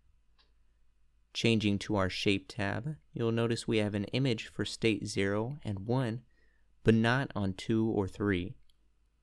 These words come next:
We'll fix this by selecting the Picture Library button. I'll select my Project tab and click the green plus to create a new multi-state image reference.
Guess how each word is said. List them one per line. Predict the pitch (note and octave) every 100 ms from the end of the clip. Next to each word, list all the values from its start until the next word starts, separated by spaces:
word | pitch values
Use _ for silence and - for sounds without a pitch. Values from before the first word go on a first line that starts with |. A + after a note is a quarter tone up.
| _ _ _ _ - -
We'll | A#2
fix | - F#3+ -
this | C3 B2+
by | A#2+ A2+
selecting | - A#2+ A2+ A#2 G#2
the |
Picture | - - C3+ - C3+
Library | A2+ G#2+ G#2 F#2
button. | F2 - - - B2+ - _ _ _ _ _ _ _ _ _ _ - - - _ _ - _ _ -
I'll | A2+
select | - A#2+ B2+ -
my | E3
Project | D#3 C3 A2+ G#2+ -
tab | G2+ G2 B2 - _ _ _ _ _ -
and | A2 G#2
click | - C3 -
the | G#2
green | G2 G2+ G#2+ B2 A#2
plus | - C#3+ B2 A#2 -
to | -
create | - - G#2+ -
a | G2
new | F#2+ F#2+ G#2 A2+
multi-state | G#2+ G#2 - A2 - A2+ A#2 -
image | G#2 G#2 G2+
reference. | - F2+ F2+ F#2 - - -